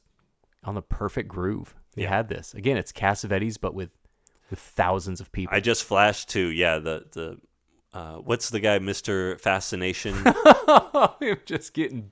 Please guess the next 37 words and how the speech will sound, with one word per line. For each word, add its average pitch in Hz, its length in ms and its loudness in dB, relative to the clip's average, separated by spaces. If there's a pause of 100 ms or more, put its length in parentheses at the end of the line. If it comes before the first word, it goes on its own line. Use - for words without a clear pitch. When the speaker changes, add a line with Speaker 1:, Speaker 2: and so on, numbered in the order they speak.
Speaker 2:
In, 127 60 -2
in 135 180 2 (100)
Speaker 1:
booed. 117 80 -2
Speaker 2:
Chinese 101 440 0
Bookie. 101 540 -2
Speaker 1:
Yeah. 107 320 2
Speaker 2:
And 104 120 0
how 110 420 4 (180)
amateur 117 540 2
that 117 180 6
felt 117 300 2
at 117 120 0
times. 117 440 0
And 92 280 -8 (400)
this 147 320 -2
felt 113 380 4 (320)
authentic 120 520 0
in 110 120 0
the 107 80 -2
moment, 104 460 -2
not 95 340 -2
perfect, 107 640 -6 (160)
Speaker 1:
Mm-hmm. 113 160 -4
Speaker 2:
not 98 180 0
striking 95 240 0
Speaker 1:
Wart-, 135 160 6
Speaker 2:
every 101 240 2
Speaker 1:
warts 147 300 8
Speaker 2:
right 131 60 4
Speaker 1:
and 98 80 6
Speaker 2:
chord. 104 180 6
Speaker 1:
all. - 120 -10 (260)
Speaker 2:
But 107 160 -4
they 127 120 6
did 139 220 2
seem 123 260 0
like 92 320 -2